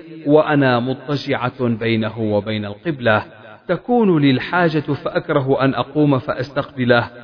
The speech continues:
فأنسل انسلالا. باب من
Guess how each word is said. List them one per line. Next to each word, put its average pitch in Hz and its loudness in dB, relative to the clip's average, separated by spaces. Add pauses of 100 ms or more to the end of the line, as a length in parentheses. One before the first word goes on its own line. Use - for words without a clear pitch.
(240)
فأنسل 135 2
انسلالا. 110 0 (2250)
باب 185 2
من 135 4